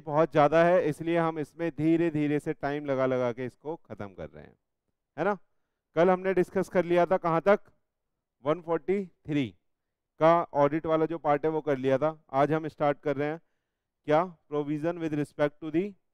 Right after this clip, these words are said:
government company। है कहाँ पे ये लिखे, तो ये भी वन फ़ोर्टी थ्री में ही है, है ना। लॉ में जब हमने पढ़ा था, लाइन से पढ़ा था, यहाँ पे हम ब्रेक कर करके पढ़ रहे हैं। चलें आगे, आइए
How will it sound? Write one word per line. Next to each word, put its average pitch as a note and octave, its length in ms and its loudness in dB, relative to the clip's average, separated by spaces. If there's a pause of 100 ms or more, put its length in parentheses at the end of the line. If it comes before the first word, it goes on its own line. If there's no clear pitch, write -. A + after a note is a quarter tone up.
(480)
government C#3+ 460 -2
company। D3+ 400 -4 (460)
है D3+ 180 4
कहाँ E3 260 0
पे F3+ 200 0
ये F#3 160 2
लिखे, D3+ 280 -4
तो F3+ 120 -8
ये D#3+ 160 0
भी E3+ 100 -4
वन D#3 220 -6
फ़ोर्टी D3+ 280 -8
थ्री D3 240 -6
में C3+ 120 -8
ही A#2 120 -6
है, D#2+ 120 -14 (920)
है D3 80 -4
ना। F#3+ 120 -2
लॉ C#3 260 2
में E3 120 -8
जब F3 140 -2
हमने E3+ 220 -8
पढ़ा E3+ 180 0
था, F#3 80 0
लाइन E3 220 -4
से D#3 140 -4
पढ़ा A#2+ 200 -4
था, E2 160 -18 (440)
यहाँ C3+ 180 0
पे D#3+ 100 -4
हम E3+ 220 -4
ब्रेक C#3+ 260 0
कर C#3+ 160 0
करके B2+ 280 -4
पढ़ A2 160 -10
रहे D#2 120 -18
हैं। D#2 100 -20 (920)
चलें D#3+ 160 0
आगे, F3 240 -2 (960)
आइए F2+ 300 -4